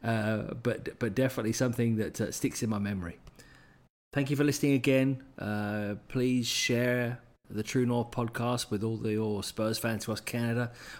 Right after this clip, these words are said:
We'd love as many subscribers as possible. Uh, there's some exciting guests hopefully lined up in, in the next, uh, in the near future. As I mentioned, Toronto Spurs being on next week.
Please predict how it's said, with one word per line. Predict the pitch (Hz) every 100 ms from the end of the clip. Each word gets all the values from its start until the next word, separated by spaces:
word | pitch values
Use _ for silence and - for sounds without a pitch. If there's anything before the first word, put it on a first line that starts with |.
| -
We'd | 120
love | 117
as | 113
many | 113 120
subscribers | 117 110 - - 117 110
as | 101
possible. | - 127 139 127 123 - - -
Uh, | - 101
there's | 95 107 107 104
some | - 107
exciting | 107 - 123 120 110
guests | 113 117
hopefully | - 120 - 113
lined | 110 110 113
up | -
in, | 113 104 -
in | 110 107 101
the | 104
next, | 110 - - 110
uh, |
in | 101 101 110
the |
near | 107
future. | - 123 -
As | 143 120
I |
mentioned, | 104 113 110
Toronto | - 110 104
Spurs | - 110 107
being | 110
on | 101 107
next | 95 -
week. | 127 -